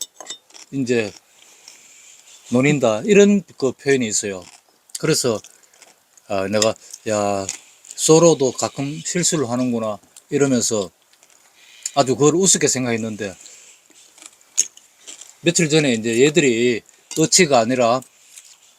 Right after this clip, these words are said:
물가치라는 사실을 춘천 사는 친구들한테 듣고 알았어요. 그래서 이제 내가 엉터리였다는 걸 알은 거죠. 엄청 시끄럽고 막 성격이 사나워가지고 깡패 같고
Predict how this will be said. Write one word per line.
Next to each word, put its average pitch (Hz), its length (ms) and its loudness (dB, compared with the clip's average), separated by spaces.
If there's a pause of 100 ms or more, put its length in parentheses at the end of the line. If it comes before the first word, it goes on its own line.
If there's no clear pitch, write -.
(380)
물가치라는 135 680 2
사실을 110 520 -4
춘천 131 360 -6
사는 131 240 -2
친구들한테 120 540 -6
듣고 113 340 -8
알았어요. 95 420 -12 (800)
그래서 135 240 0
이제 107 180 -4
내가 131 240 4
엉터리였다는 117 640 0
걸 101 120 -8
알은 110 240 -6
거죠. 87 260 -16 (2250)
엄청 196 280 6
시끄럽고 170 640 2 (200)
막 135 200 -2 (680)
성격이 190 1160 0
사나워가지고 147 720 2
깡패 170 380 -2
같고 113 440 -2